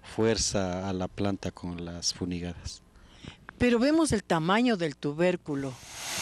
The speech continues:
Speaker 2: don Enrique. ¿Qué hicieron? ¿Cómo llevaron en sí el cultivo?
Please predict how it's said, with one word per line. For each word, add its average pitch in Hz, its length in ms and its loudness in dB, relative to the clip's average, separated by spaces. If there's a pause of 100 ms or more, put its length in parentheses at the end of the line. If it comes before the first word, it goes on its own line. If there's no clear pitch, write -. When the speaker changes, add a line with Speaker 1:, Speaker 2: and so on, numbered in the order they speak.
Speaker 2:
don 185 140 2
Enrique. 185 580 0 (320)
¿Qué 269 140 2
hicieron? 254 500 2
¿Cómo 254 260 2
llevaron 233 480 4
en 170 140 0
sí 233 260 2
el 202 140 2
cultivo? 151 540 -2